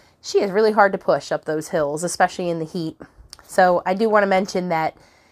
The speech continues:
you know, the ferry boat is a little more flat.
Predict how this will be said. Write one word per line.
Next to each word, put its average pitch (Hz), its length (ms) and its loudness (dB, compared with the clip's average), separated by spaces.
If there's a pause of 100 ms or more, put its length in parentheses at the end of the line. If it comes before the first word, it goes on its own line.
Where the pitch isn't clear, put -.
(160)
you 202 100 -6
know, 170 140 2
the 185 160 -2
ferry 294 340 6
boat 226 260 4
is 220 140 0
a 214 60 -4
little 214 180 0
more 190 200 -2
flat. 175 580 4